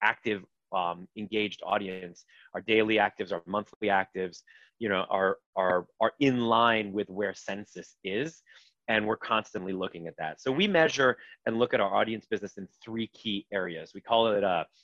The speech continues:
it's kind of, um, cheeky, but we call it an S D Q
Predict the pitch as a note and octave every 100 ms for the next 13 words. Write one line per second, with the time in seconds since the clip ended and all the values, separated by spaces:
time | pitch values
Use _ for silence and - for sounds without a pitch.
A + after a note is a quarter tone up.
0 | - F#2+ - G2+ F#2 - G2 F2 - G#2+
1 | - F2+ G2 F#2+ A2+ G#2 G2 - A#2 -
2 | _ _ A#2+ A2 G2+ _ _ - G2+